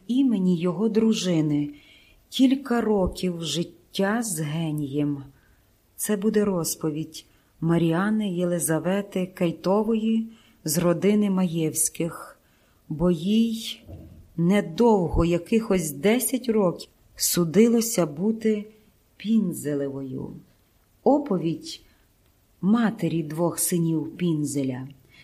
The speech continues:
За рік після чоловікової смерті вона вийшла заміж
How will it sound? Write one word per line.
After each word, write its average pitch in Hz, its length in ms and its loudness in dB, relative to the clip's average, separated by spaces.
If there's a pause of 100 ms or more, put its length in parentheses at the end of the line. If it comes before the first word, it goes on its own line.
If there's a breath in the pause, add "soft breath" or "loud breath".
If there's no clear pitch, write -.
(100)
За 170 280 4
рік 226 340 0
після 175 500 -2
чоловікової 180 800 -4
смерті 208 800 -2 (280 loud breath)
вона 180 360 2
вийшла 180 540 0
заміж 190 760 -2